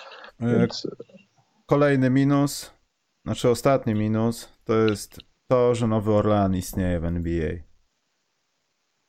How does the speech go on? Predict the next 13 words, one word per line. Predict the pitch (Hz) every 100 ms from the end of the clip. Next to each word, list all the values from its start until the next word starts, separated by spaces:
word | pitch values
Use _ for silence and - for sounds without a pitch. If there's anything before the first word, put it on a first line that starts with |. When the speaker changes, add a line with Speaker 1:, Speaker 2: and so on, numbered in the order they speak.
| _ _ _ _ _
Speaker 1:
Nie | 156
Speaker 2:
Tak. |
Speaker 1:
mogę | 147 127 107
patrzeć | - 98 - 92
na | 90 85
tą | 82
drużynę, | 82 85 92 92
nie | 123
mogę | 160 151 135
już | 104 -
słuchać, | - 113 110 104 -
co, | - 117 107 104 101 -
y, | 90 92